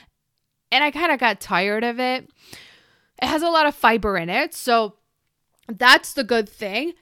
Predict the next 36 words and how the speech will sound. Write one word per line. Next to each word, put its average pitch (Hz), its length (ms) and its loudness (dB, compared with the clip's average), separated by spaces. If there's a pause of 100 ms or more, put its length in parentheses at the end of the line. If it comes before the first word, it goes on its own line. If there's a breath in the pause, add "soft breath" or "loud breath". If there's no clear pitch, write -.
And 254 140 -2
also, 285 420 -2
when 254 240 -2
you're 277 100 -2
doing 311 320 -2
vegetarian 262 680 -2
keto, 240 480 -4
I 214 80 -10
found 240 200 -6
it 220 80 -6
really 247 320 -4
hard 226 380 2
to - 120 -12
do 214 320 -8
total 208 460 0
carbs. - 600 -6
So - 180 -14
I'm 233 220 -6
used 311 280 -4
to 247 100 -6
total 220 360 -2
carbs. 247 420 -2
That's 202 220 -4
what 214 200 -6
works 202 260 -10
best 196 300 -8
for 196 120 -12
me 196 180 -8
as 190 140 -12
far 190 160 -8
as 185 180 -12
weight 254 200 -8
loss 254 240 -6
goals. 240 280 -8
That's 208 220 -8
how 190 220 -6